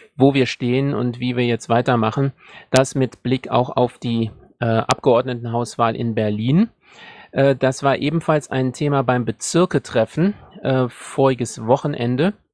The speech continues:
Also nicht jetzt, sondern das Wochenende davor, äh, wo einige, äh, Punkte angesprochen worden sind. Nicht nur, wie stehen wir politisch, sondern auch, wie, äh, fi-, finanzieren wir uns, äh, was möchten wir machen,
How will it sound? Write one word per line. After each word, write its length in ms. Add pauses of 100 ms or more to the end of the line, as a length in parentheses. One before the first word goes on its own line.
(540)
Also 200
nicht 220
jetzt, 180
sondern 260
das 240
Wochenende 420
davor, 420 (600)
äh, 300
wo 360
einige, 640 (160)
äh, 300 (360)
Punkte 340
angesprochen 640
worden 280
sind. 520
Nicht 380
nur, 480
wie 260
stehen 240
wir 80
politisch, 500
sondern 420
auch, 400
wie, 420
äh, 160
fi-, 400
finanzieren 880
wir 180
uns, 500 (580)
äh, 260
was 240
möchten 500
wir 140
machen, 460